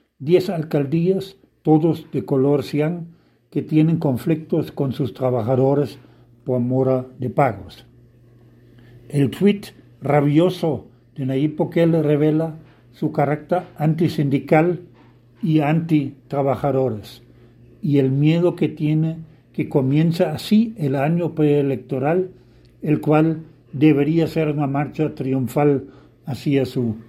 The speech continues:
reelección. Como siempre, todos sus lacayos, socios y funcionarios inmediatamente replican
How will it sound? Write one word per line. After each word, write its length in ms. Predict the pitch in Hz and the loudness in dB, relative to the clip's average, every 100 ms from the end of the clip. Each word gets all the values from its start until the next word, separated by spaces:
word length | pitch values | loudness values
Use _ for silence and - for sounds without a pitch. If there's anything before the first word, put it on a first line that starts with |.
| _ - | _ -8
reelección. 760 | 127 120 113 107 - 104 101 - - - - - - - - - - - - - - - | -4 -2 -4 -8 -12 -14 -16 -20 -20 -20 -20 -20 -20 -20 -20 -20 -20 -20 -20 -20 -20 -6
Como 300 | - 147 143 | 0 2 2
siempre, 640 | - 180 208 214 247 226 - - _ - | 2 4 4 2 -2 -8 -10 -20 _ -4
todos 320 | 165 185 190 | 2 2 2
sus 220 | 180 151 | -2 -2
lacayos, 840 | 180 143 - 160 185 185 160 - - _ _ _ | -4 -4 -2 0 2 0 -2 -12 -20 _ _ _
socios 640 | - 160 175 175 175 165 | 0 4 4 4 0 2
y 80 | 175 | -4
funcionarios 920 | - 139 123 139 143 165 170 165 - - - - | -4 -6 -4 -2 -2 -2 0 -2 -6 -18 -20 -6
inmediatamente 880 | 147 151 147 170 170 185 180 185 180 | 0 2 2 2 2 0 0 0 0
replican 840 | 147 151 - 190 190 180 175 160 | 0 -2 0 0 0 -4 -6 -10